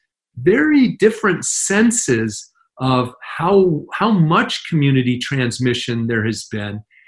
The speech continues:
And this idea we've talked about that the serious cases we see are the tip of the iceberg. There's a much bigger portion under the water, so to speak, where I think we're gonna find that many people have been infected,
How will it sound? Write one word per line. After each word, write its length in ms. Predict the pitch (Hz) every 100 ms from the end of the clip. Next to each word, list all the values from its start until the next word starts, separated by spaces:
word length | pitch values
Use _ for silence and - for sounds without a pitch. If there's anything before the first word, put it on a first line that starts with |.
| _ _
And 180 | 160 165
this 240 | 160 165 -
idea 480 | 143 139 120 196
we've 320 | 196 147 131 -
talked 280 | 160 196
about 360 | 151 127 120 123
that 160 | 127 -
the 80 |
serious 720 | 127 - - 170 190 190 143 -
cases 600 | - 143 170 - 190 202
we 120 | 185
see 480 | 180 - 202 220 - _ _ -
are 140 | 170
the 140 | 175
tip 300 | 180 - 196
of 160 | 202 165
the 200 | 165 139
iceberg. 600 | 143 180 - - 107 101
There's 200 | 139 -
a 40 |
much 460 | 147 147 190 208 - 113 _
bigger 460 | - 185 185 185 -
portion 720 | - 165 185 190 - 110 95 _ _ _ -
under 280 | 165 175
the 140 | 151 151
water, 420 | 127 139 196 175
so 280 | - 127 113
to 80 | 107
speak, 500 | - - 120 107 - _ _ _
where 500 | 135 143 139 139 -
I 80 | 143
think 220 | 139 190
we're 80 | 185
gonna 200 | 151 143
find 380 | - 151 143 143
that 160 | 127
many 340 | 120 135 240 247
people 360 | - 110 - 110
have 220 | 113 101
been 120 | 117
infected, 640 | 107 107 - 107 - 123 139